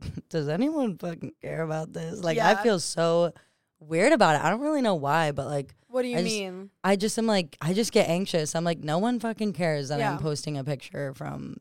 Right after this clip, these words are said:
Speaker 2: No,
Speaker 1: dinner." Like, you
Speaker 2: exactly.
Speaker 1: know?
Speaker 2: No one is perceiving you as much as you are making that up in your
Speaker 1: That's
Speaker 2: head
Speaker 1: so true.
Speaker 2: at all.
Speaker 1: But I just don't, I don't know. I just haven't been liking it recently. So then I post, like,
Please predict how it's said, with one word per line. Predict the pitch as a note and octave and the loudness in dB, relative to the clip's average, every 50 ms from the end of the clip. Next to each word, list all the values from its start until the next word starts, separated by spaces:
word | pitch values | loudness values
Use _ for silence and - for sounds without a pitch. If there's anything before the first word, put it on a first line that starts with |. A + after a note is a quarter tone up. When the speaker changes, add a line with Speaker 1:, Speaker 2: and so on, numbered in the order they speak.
| - _ _ _ | -18 _ _ _
Speaker 2:
No, | - C#4 D#4 D4+ - | -8 -2 0 2 2
Speaker 1:
dinner." | D#3+ - - - - - - | 2 0 -4 -12 -16 -12 -8
Like, | |
you | D#4 | -8
Speaker 2:
exactly. | D4+ A3 F#3+ C#4 - - F3 E3+ | -6 -2 0 0 2 2 2 2
Speaker 1:
know? | E3 E3 E3 E3+ E3 - - - _ - | 2 2 2 2 -2 -4 -12 -20 _ -10
Speaker 2:
No | A3 A#3 B3 C#4+ | -4 -2 0 0
one | F4 G4+ A#4 | 0 0 -2
is | G#4+ E4 | -4 -6
perceiving | - D4 C#4+ C4+ - B3+ A#3 G#3+ B3 B3 | -6 -6 -8 -6 -6 -6 -6 -6 -6 -6
you | B3+ C4+ C4 | -6 -4 -4
as | B3 G#3 E3+ | -4 -6 -6
much | G3 G3 G3 A3 G#3+ - | -8 -8 -6 -4 -4 -4
as | A#3 G#3+ - G3 | -2 -2 -2 -2
you | A#3+ A#3 | -2 -4
are | G#3+ F#3+ | -4 -6
making | F3+ F3+ F#3+ G3 G3 - G#3+ G#3 G3 | -6 -8 -8 -8 -8 -10 -12 -12 -10
that | F3 D#3+ | -10 -10
up | - F3 - - | -10 -12 -14 -16
in | G3+ | -18
your | G3+ G#3+ - | -16 -10 -8
Speaker 1:
That's | E3 D#3+ - - - | -6 -6 -6 -6 -4
Speaker 2:
head | |
Speaker 1:
so | E3+ D#3 D3 | -4 -4 -4
true. | C#3 - - C#3 | -6 -8 -10 -10
Speaker 2:
at | C3+ C3+ E3 C3+ G#3+ G#3+ G3+ | -10 -10 -8 -6 -6 -4 -2
all. | G3 F3+ - - G#3 - _ _ - | -4 -4 -6 -8 -12 -14 _ _ -2
Speaker 1:
But | G3+ G3+ - | 0 0 2
I | F#3+ G3 | 2 2
just | G3 A3+ A3+ - - | 0 0 -4 -2 0
don't, | G3+ G3 F3+ E3 - _ | 0 0 0 0 -4 _
I | - D3+ F3+ | -10 -8 -6
don't | G#3+ D#4+ F#4 | -6 -4 -4
know. | E4+ D#4 A#3 F3 - | -2 -2 -2 0 0
I | D3+ D#3+ F3 | 0 -2 -2
just | E3 G3 F#3 - - - _ _ _ _ _ _ _ - | -2 -4 -6 -8 -10 -12 _ _ _ _ _ _ _ -6
haven't | - E3 D#3+ F3 G#3+ A#3 | -2 0 0 2 2 0
been | G#3 A3 G3 E3+ | 0 0 -2 0
liking | D3+ D3 D3+ - E3+ D#3 | -2 -2 -4 -4 -6 -6
it | C#3+ C3 | -6 -4
recently. | C#3 C#3+ D3 - - D3 C#3+ D3 D3+ D3+ | -4 -6 -6 -6 -8 -10 -8 -8 -6 -6
So | D3 - F3+ | -6 -4 -4
then | F3+ F#3 | -2 -2
I | F3+ | -2
post, | E3 - G3 G3+ - - | -2 -4 -4 -4 -2 0
like, | A3+ G3 D#3 - | 0 0 -2 -2